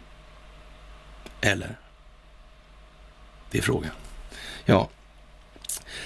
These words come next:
Det är en förtroendefråga att vara politiker. Man får absolut inte ljuga. Och hon börjar med att ljuga och säga att man inte hade några förelägganden hos Kronofogden. Nu har hon kommit med en bra förklaring, men man undrar varför hon inte sa det från början,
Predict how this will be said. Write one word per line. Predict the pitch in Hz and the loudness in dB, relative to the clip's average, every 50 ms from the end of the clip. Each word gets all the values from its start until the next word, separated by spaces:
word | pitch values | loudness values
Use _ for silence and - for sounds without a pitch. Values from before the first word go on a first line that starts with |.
| - - - | -10 0 8
Det | - 139 | 10 12
är | 160 | 12
en | 160 | 12
förtroendefråga | 160 165 156 180 180 165 147 143 147 - 147 156 165 180 | 12 10 12 12 12 12 12 12 10 10 10 10 10 10
att | 185 | 10
vara | 190 196 185 | 10 10 8
politiker. | 190 190 180 160 135 - - 110 101 - 101 95 101 - | 10 10 12 12 12 10 8 4 4 6 6 6 6 6
Man | - 110 127 135 131 | 6 8 8 8 8
får | - 147 135 | 8 8 8
absolut | - 139 135 - - 156 147 131 131 127 - | 8 8 6 6 6 10 10 10 10 10 10
inte | 208 208 170 156 | 8 8 10 10
ljuga. | 147 170 170 139 110 107 123 110 95 - | 12 12 12 12 10 10 8 8 8 6
Och | - - 123 135 | 6 8 8 10
hon | 131 131 127 143 | 10 10 10 12
börjar | 170 160 123 135 156 170 | 12 12 12 12 12 10
med | 180 175 | 10 12
att | 185 | 12
ljuga | 185 165 131 117 117 120 113 | 12 12 12 10 8 6 6
och | 131 | 6
säga | - 131 127 117 117 113 | 6 8 8 10 10 8
att | 110 - | 8 8
man | 120 123 123 | 8 8 10
inte | 120 107 - 101 | 8 8 6 4
hade | 113 110 | 6 8
några | 117 139 147 | 8 8 8
förelägganden | - 156 143 120 110 107 104 107 104 101 | 10 10 10 10 10 8 8 6 6 4
hos | 98 - | 4 4
Kronofogden. | - 113 104 98 92 107 98 98 95 95 90 - - - - - - - - - | 4 4 4 4 4 4 4 4 4 2 0 0 -6 -10 -10 -8 -10 -10 -2 6
Nu | - 135 | 10 12
har | 139 139 156 160 160 | 12 12 12 12 12
hon | 165 165 | 10 8
kommit | 160 - 156 151 151 147 | 8 8 8 8 10 8
med | 139 131 131 127 120 135 | 10 10 10 8 8 8
en | 131 127 | 8 8
bra | 120 113 107 | 10 8 8
förklaring, | - - 117 - - 107 123 151 156 139 123 117 | 6 4 4 4 6 8 10 10 12 12 12 10
men | 123 127 123 | 10 10 10
man | 127 135 | 10 12
undrar | 143 143 127 113 110 120 | 12 12 12 10 8 8
varför | 127 127 127 - - 127 | 8 8 8 8 8 6
hon | 127 123 | 6 6
inte | 117 120 117 | 6 4 4
sa | - - 110 113 | 4 6 6 6
det | 101 101 95 | 6 4 2
från | - 107 107 | 2 4 8
början, | 117 147 165 139 131 147 202 202 170 131 | 10 12 12 12 12 12 12 12 10 8